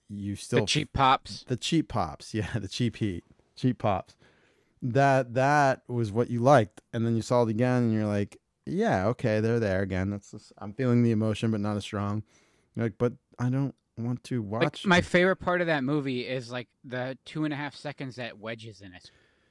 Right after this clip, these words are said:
Speaker 1: Yeah, so here, here's m-, my thing. I watched Infinity War and Endgame again on the plane to and from Vegas,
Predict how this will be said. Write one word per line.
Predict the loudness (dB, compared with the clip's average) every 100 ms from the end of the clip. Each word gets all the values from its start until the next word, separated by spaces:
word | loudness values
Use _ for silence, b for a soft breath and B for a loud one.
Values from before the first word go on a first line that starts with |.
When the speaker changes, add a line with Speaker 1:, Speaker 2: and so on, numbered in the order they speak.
| _ _ _ _ _ _ _ 0
Speaker 1:
Yeah, | 2 2
so | 2 0
here, | 2 4 6 4 2
here's | -4 -2 2 2 0 -8 _ _
m-, | -4 -2 -2
my | 2 2 2
thing. | 2 2 2
I | 2 4
watched | 6 6 4 -2
Infinity | -4 2 2 4
War | 2 2 2
and | 2
Endgame | 2 2 2 0
again | -2 -4
on | -4 -6
the |
plane | -4 -2 -2 -2 -4 -8 -10
to | -4 -4
and | -4
from | -4
Vegas, | -2 0 -2 -6